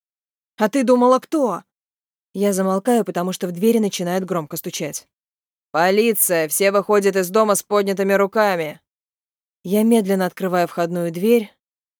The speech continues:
Одна рука в воздухе, другая поворачивает ручку. Прежде чем я успеваю открыть ее до конца и поднять другую руку, меня хватают за воротник рубашки и швыряют на землю.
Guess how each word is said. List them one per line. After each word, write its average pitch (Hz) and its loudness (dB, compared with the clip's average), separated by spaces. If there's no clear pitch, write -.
Одна 208 0
рука 202 0
в 185 -2
воздухе, 214 -2
другая 185 -2
поворачивает 170 -6
ручку. 170 -12
Прежде 226 2
чем 202 -2
я 190 0
успеваю 196 0
открыть 190 -4
ее 170 -2
до 160 -4
конца 165 -2
и 165 0
поднять 165 -4
другую 180 -2
руку, 202 -4
меня 247 2
хватают 185 2
за 180 0
воротник 170 -2
рубашки 180 -2
и - -6
швыряют 156 -4
на 165 -6
землю. 160 -8